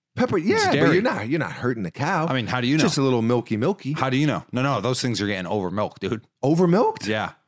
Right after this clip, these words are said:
Speaker 1: I mean,
Speaker 2: Big
Speaker 1: can you over milk something?
Speaker 2: Yeah, for a hundred percent.
Speaker 1: But wouldn't the milk just run out?
Speaker 2: No, no, they, they, they're pumping those fuckers.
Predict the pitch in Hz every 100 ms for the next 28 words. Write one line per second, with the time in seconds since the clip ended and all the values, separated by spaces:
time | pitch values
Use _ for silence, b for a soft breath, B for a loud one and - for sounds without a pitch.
0 | _ _ _ - 160 139 - 147 139 113
1 | 131 135 117 147 208 214 294 339 95 -
2 | 101 85 127 120 - 139 113 _ _ _
3 | - 131 123 131 120 110 117 143 131 98
4 | 95 110 104 139 196 104 110 113 92 110
5 | 113 113 117 95 101 - 131 127 98 92
6 | 85 80 - 71 -